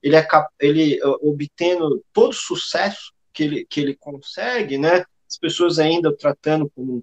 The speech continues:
tolo e tal, coisa que era o que ele queria, não é? Agora você veja, né? Durante a campanha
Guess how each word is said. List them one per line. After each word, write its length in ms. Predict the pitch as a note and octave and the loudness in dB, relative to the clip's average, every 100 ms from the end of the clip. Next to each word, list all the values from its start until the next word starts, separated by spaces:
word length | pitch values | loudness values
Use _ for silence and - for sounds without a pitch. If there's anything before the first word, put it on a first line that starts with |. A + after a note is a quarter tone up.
| - | 2
tolo 760 | C#3 E3 F3+ F3+ F3 D#3 C3 | 6 10 12 12 10 6 2
e 100 | C3 - | -2 -2
tal, 480 | C#3 E3 F3+ E3+ - _ | 2 6 6 4 2 _
coisa 280 | C#3 C3+ - | 2 4 2
que 120 | C3+ | 0
era 100 | C3+ | 0
o 60 | - | 0
que 140 | B2 | -6
ele 120 | A#2+ | -6
queria, 600 | - B2 B2+ G#3 A3+ B2+ | -8 -8 -4 0 2 2
não 160 | A#2+ C#3 | 0 2
é? 160 | E3+ - - - - - | 0 -2 -18 -20 -20 -6
Agora 240 | F#3 A3 | 4 6
você 280 | A3 G#3+ A#3 | 6 4 2
veja, 440 | G3+ D3 C3 A#2 A#2+ | 4 6 6 4 2
né? 240 | D3+ E3+ - _ | 2 2 -4 _
Durante 380 | D3+ F#3 D#4 C4+ | 2 4 6 2
a 80 | G#3+ | 0
campanha 800 | - A#2+ - D3 F#3 F3+ A#2+ | 0 0 0 6 8 8 6